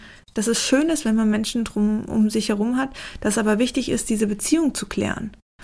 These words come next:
Und dass die Beziehung gerade in der Partnerschaft eben nicht dafür da ist, deine Themen zu lösen. Oder für dich, oder dass der Mensch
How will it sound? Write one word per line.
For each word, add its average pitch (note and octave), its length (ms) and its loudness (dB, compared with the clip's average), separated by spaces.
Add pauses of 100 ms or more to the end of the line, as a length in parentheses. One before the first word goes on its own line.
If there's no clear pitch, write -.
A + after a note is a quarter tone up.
(180)
Und A3 160 2
dass A3+ 140 4
die A#3 100 2
Beziehung C#4 440 2
gerade A#3+ 260 -2
in A#3 60 0
der A3 60 -2
Partnerschaft C4 600 -2
eben G#3 260 6
nicht D#4 300 2
dafür A3+ 220 0
da G3+ 240 2
ist, A#3+ 320 -2 (540)
deine A3 300 2
Themen C4 280 4
zu B3 120 2
lösen. A3 420 -2 (1120)
Oder G#3+ 240 4
für G#3 160 2
dich, - 520 0
oder G#3+ 240 6 (120)
dass - 280 0 (140)
der A3 120 4
Mensch A3 380 2